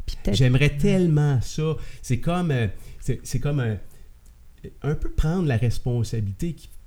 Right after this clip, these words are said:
Speaker 2: qui finalement ne nous appartient pas pantoute
Speaker 1: C'est pas une
Speaker 2: de, de
Speaker 1: responsabilité que tu fais,
Speaker 2: Exact.
Speaker 1: c'est du ju-, ben, moi, je, moi, je vois ça comme du jugement.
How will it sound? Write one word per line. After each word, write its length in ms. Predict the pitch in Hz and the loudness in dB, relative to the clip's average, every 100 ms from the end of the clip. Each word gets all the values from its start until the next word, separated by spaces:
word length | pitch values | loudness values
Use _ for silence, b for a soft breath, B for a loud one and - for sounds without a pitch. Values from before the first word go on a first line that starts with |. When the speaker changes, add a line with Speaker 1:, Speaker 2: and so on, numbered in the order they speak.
| - | -20
Speaker 2:
qui 120 | - | -18
finalement 360 | 87 - 127 110 | -12 -4 -2 0
ne 60 | 117 | 0
nous 120 | 85 | 0
appartient 320 | - - 98 | -2 -2 -2
pas 120 | - | -2
pantoute 340 | - 107 98 90 | -2 0 -2 -2
Speaker 1:
C'est 60 | 113 | -4
pas 60 | 123 | -2
une 60 | 185 | 0
Speaker 2:
de, 40 | |
de 60 | 175 | 0
Speaker 1:
responsabilité 600 | - 180 - 156 - 220 | 0 -2 -2 -4 -4 -6
que 40 | |
tu 100 | - | -4
fais, 60 | 214 | -4
Speaker 2:
Exact. 120 | 175 | -2
Speaker 1:
c'est 120 | 147 | 0
du 60 | 160 | 0
ju-, 140 | 160 - | -2 -2
ben, 160 | 127 | 0
moi, 100 | 156 | 0
je, 80 | 170 - - - - - - 214 220 | 0 -4 -10 -14 -14 -16 -18 -12 -4
moi, 140 | 170 | -2
je 60 | 156 | 0
vois 80 | 147 | 0
ça 120 | 160 | 0
comme 180 | 160 151 | 0 0
du 140 | 151 | 0
jugement. 580 | 143 151 147 135 139 160 | -2 -2 -4 -4 -4 -4